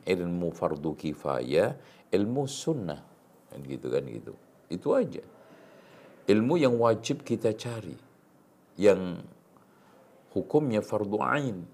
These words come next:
seperti mempelajari sholat, seperti,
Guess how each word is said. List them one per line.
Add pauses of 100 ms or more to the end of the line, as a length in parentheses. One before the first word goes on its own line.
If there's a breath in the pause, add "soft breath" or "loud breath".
seperti (160)
mempelajari
sholat, (2250 loud breath)
seperti,